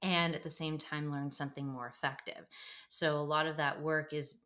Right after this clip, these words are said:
me helping them reparent themselves while holding the space of essentially the surrogate parent. You know, the person that is going to love them, see them, witness them in the way that they needed in order to develop really healthy self-esteem,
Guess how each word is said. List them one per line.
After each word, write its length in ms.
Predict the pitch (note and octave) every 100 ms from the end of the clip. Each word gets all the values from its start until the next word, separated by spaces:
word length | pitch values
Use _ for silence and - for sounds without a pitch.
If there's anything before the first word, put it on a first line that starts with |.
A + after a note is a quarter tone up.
| -
me 280 | D3+ D3+ C#3+ C#3+
helping 280 | D#3 - D3
them 180 | C#3 C3+
reparent 560 | C#3 C#3 - C#3 C#3+
themselves 640 | D3+ D3 - C#3 D3+ G3+ G3
while 140 | D3
holding 600 | C#3 D3+ D3+ D3 D3 C#3+ -
the 60 | C#3+
space 440 | - E3+ E3 D#3+
of 140 | D#3 - -
essentially 420 | - G3 E3 D#3
the 100 | D3+
surrogate 520 | - D#3 D3 C#3+ - -
parent. 420 | B2 - - - - - - - -
You 80 | D3
know, 60 |
the 80 | D3
person 640 | - D#3+ D#3 E3+ D#3 D#3 D3+
that 320 | C#3+ C#3 - -
is 160 | E3 -
going 220 | D3+ D3
to 100 | D3
love 240 | C#3 C#3+ D3
them, 200 | C#3+ D3
see 280 | - D3+
them, 460 | C#3 C#3+ C#3 C#3 C#3 -
witness 440 | D3+ D#3 D#3 C#3+
them 180 | D3+ C#3+
in 80 | C#3+
the 80 | C#3
way 180 | C3+ C3+
that 80 | -
they 120 | C3
needed 500 | C3 D#3 G#3 E3+ D3
in 160 | C3 D3
order 220 | C#3 C3+
to 140 | C#3 C#3
develop 440 | C#3 C3+ C3+ C3 - - - -
really 220 | B2 A#2+ -
healthy 460 | F#3+ F#3 G3+ G3+ G3+
self-esteem, 880 | - F#3 F#3 F3+ - F3 F3 F3